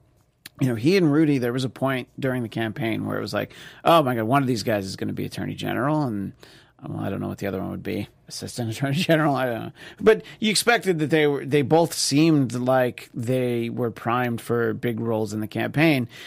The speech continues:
and they both ended up on the outs. Now Rudy's back. I'm still waiting for Chris Christie. You know, I saw he was on,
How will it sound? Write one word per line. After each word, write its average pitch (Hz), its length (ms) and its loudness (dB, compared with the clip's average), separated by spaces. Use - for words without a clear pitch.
and 156 380 4
they 165 800 0
both 147 280 4
ended 139 200 4
up 127 120 0
on 120 100 0
the 143 140 4
outs. 180 300 4
Now 127 120 0
Rudy's 151 360 2
back. 147 340 6
I'm 196 140 6
still 226 260 4
waiting 156 280 4
for 120 140 -4
Chris 117 220 -4
Christie. - 500 -8
You 113 120 -6
know, 107 140 -2
I 123 100 2
saw 139 320 4
he 151 200 4
was 147 180 4
on, 131 480 2